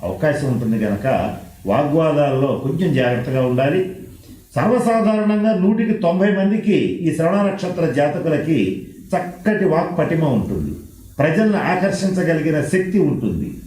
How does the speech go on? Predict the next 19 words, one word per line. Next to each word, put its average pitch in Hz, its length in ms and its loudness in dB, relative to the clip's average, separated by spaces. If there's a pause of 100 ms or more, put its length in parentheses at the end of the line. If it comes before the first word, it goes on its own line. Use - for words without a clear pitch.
(120)
జనాకర్షణ 175 680 0
బాహుళ్యంగా 175 680 2
ఉంటుంది. 123 540 -4 (600)
ఇక 202 100 2 (1040)
వీరిలో 247 280 4
ఉండే 214 280 2
మరొక 175 300 0
ముఖ్యమైన 202 480 2
లక్షణం 180 480 -2
ఏంటంటే, 139 800 -2 (640)
ఒక 175 280 2
సమయానికి 220 1000 2
ఒక 170 200 0
పని 196 340 0
చేయాలి 196 840 2
అని 180 180 0
కనుక 175 280 0
అనుకుంటే 185 920 0 (360)
ఖచ్చితంగా 220 960 2